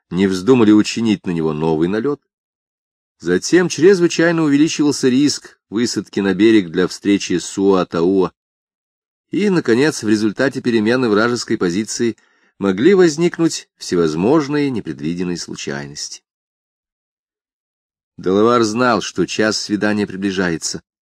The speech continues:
и не думал больше о воинских трофеях. Он прежде всего договорился со своим другом о том, чтобы не будить Хаттера и Гарри,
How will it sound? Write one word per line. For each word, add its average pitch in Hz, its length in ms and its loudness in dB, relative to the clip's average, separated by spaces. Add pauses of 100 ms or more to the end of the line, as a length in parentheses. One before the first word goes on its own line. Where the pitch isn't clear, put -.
(520)
и 170 160 2
не 165 160 2
думал 127 340 2
больше 104 340 0
о 90 40 0
воинских 90 500 -2
трофеях. 78 540 -8 (1800)
Он 147 140 4
прежде 175 340 4
всего 165 320 4
договорился 151 600 2
со 127 140 -6
своим 131 400 2
другом 131 400 0 (320)
о 110 180 0
том, 165 240 0
чтобы 107 240 -2
не 110 80 2
будить 107 320 2
Хаттера 131 520 0
и 110 100 0
Гарри, 90 480 -4